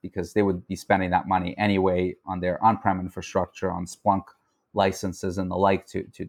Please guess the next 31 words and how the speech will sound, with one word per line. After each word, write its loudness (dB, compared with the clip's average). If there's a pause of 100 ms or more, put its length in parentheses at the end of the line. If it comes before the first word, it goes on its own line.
to -20
try 0
to -2
do 0
this. -4 (440)
Um, 4
so 2
that 6
was, 0 (420)
you -2
know, -2
the, -8
the 0
one 4
piece -2
that -2
we -2
had 4
about 0
consumption, -4 (440)
uh, 2 (120)
but 0 (500)
everything 0
else 4
was, -8
was -8
just, -4
you -8
know, -8
endpoint -6
based. -14